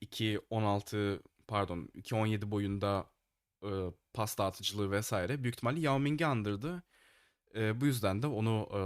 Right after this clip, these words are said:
almış olabilirler ki baktığınız gibi, hani gördüğümüz gibi bu draftta bir sürü uzun forvet ve, e, pivot seçildi. Yani bu,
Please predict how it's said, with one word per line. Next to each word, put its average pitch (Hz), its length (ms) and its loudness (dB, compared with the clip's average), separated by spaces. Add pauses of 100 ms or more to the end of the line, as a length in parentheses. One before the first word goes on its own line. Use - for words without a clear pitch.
(160)
almış 101 300 -2
olabilirler 92 440 -2
ki 131 380 -2 (460)
baktığınız 151 500 0
gibi, 147 200 -4
hani 110 300 0
gördüğümüz 123 400 2
gibi 147 260 -2
bu 143 220 2
draftta 123 340 2
bir 131 60 -2
sürü 139 460 0
uzun 120 240 2
forvet 123 480 2
ve, 110 300 4 (100)
e, 95 260 0
pivot 107 340 -2
seçildi. 85 400 -6
Yani 95 380 -2
bu, 101 160 -4